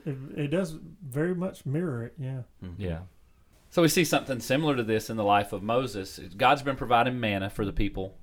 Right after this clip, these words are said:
Speaker 3: on the ground every day. They begin to complain 'cause that's what we do. We complain. They said, "What about meat? Why can't we have meat? I remember in Egypt we had fish." And Moses gets so frustrated.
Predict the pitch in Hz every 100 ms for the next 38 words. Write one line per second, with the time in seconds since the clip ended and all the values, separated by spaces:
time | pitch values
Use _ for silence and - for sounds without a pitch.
0 | - 92 110 107 - - 104 92 95 107
1 | 90 90 107 95 95 98 104 113 110 90
2 | 92 95 90 - 87 - - 92 85 95
3 | 98 87 85 85 - 92 92 80 92 -
4 | - - _ - 113 107 104 135 160 135
5 | 156 185 - 107 127 170 160 165 147 165
6 | 147 139 143 147 147 160 147 117 120 127
7 | 131 131 - 151 120 - - - - _
8 | 113 123 156 190 170 143 - 139 147 -
9 | 123 - - 92 82 78